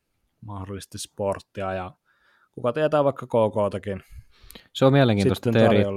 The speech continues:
Speaker 2: riittää, teidän riittää uskoa.
Speaker 1: Mm.
Speaker 2: Mä en tohon joukkueeseen valitettavasti usko, mut me tiedetään myös, että meitä kuuntelee myös useat H P K-kannattajat, niin pistäkää he
Speaker 1: Joo.
Speaker 2: meille viestiä, tota, että onko oikeasti syytä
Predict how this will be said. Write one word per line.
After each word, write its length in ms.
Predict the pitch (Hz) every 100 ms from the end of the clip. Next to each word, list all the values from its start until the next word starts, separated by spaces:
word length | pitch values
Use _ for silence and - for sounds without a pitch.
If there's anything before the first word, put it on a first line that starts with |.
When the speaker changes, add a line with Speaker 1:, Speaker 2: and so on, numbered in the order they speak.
| 98
Speaker 2:
riittää, 120 | 92 - 113 -
teidän 200 | 117 107
riittää 300 | 101 - 104
uskoa. 360 | 110 117 101
Speaker 1:
Mm. 40 | 85
Speaker 2:
Mä 160 | 139
en 100 | 107
tohon 280 | 90 95 92
joukkueeseen 440 | 107 107 92 90 101
valitettavasti 680 | 104 90 - 92 98 -
usko, 300 | 131 139 -
mut 160 | 98 95
me 180 | 120 120 - 95
tiedetään 380 | 135 135 117 110
myös, 180 | 110 -
että 100 | -
meitä 220 | 117 104
kuuntelee 420 | 104 104 95 92
myös 180 | 90 87
useat 260 | 101 110 90
H 40 |
P 460 | 120 104 80 80 85
K-kannattajat, 420 | 90 85 - 82
niin 80 | 78
pistäkää 400 | - 104 92 92
he 60 |
Speaker 1:
Joo. 60 | 92
Speaker 2:
meille 240 | 101 98
viestiä, 440 | 110 107 - 90 85
tota, 280 | 82 82
että 260 | 80 - 90 - - _ _ 104
onko 200 | 104 107
oikeasti 360 | 107 95 -
syytä 380 | - 101 95 87